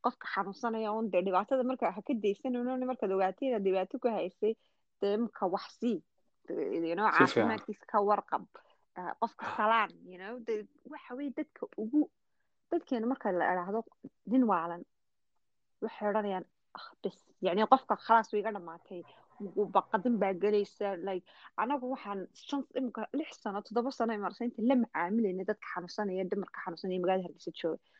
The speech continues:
Speaker 1: Waa dad
Speaker 2: Ah.
Speaker 1: peaceful ah, dad fiican oo qalbi wanaagsan, way aad u qalbi wanaagsan. Magacaantoodan baranay, you know, like, wayna garanayaan.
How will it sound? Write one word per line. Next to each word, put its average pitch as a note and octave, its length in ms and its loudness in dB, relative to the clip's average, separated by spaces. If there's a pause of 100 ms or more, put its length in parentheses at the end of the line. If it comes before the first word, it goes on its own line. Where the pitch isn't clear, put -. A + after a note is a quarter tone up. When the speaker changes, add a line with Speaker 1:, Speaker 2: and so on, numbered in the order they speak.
(340)
Speaker 1:
Waa G#3 180 6
dad C4+ 200 4
Speaker 2:
Ah. A3+ 240 10 (140)
Speaker 1:
peaceful C#4 640 6
ah, C4+ 200 2 (600)
dad C4+ 140 0 (320)
fiican A#3+ 520 -4
oo B3 200 -6
qalbi B3 300 -2
wanaagsan, G#3 500 -4
way B3 240 2
aad D#4+ 320 0
u C#4+ 60 0
qalbi A#3+ 360 -2
wanaagsan. G3+ 640 -4 (580)
Magacaantoodan G#3 840 2
baranay, A3 600 -2 (600)
you A3+ 140 0
know, A#3 200 0
like, G#3 260 2 (680)
wayna B3 360 4
garanayaan. A#3+ 720 0